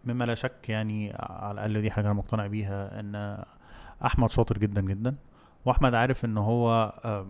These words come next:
عمل الحمد لله لغاية النهاردة حاجات حلوة كتير جدا جدا جدا. لكن، آم، هل بعد كل ده لسه ساعات بيجي عندك شكوك في نفسك، شكوك في قدراتك، بتبدأ تحس إن أنا، هو أنا مش عارف أنا أصلا شاطر ولا لأ،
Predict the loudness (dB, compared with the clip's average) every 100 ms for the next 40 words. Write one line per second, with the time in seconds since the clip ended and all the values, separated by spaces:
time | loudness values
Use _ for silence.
0 | -12 -4 -2 -2 -2 -2 0 0 0 -2
1 | -2 -2 0 -2 -2 0 2 2 2 0
2 | -2 0 -2 -2 -2 -2 -2 -2 -2 -2
3 | -8 -20 -20 -20 -20 -20 -4 -4 0 0
4 | 0 -2 -8 -20 -20 _ -2 0 0 -8
5 | -18 -14 -4 4 4 4 0 -4 -10 -16
6 | _ _ _ _ _ _ _ _ _ 2
7 | 4 4 -2 -6 -6 -10 -12 -12 -12 -10
8 | -8 -6 -6 -6 -4 -6 -6 -4 -4 -4
9 | -8 -10 -10 -16 -14 -10 -10 -10 -10 -8
10 | -6 -8 -8 -10 -10 -10 -10 -12 -12 -12
11 | -10 -8 -8 -8 -12 -18 -20 -20 -18 -8
12 | -4 -4 -4 -8 -8 -10 -10 -10 -8 -6
13 | -6 -2 -4 -4 -6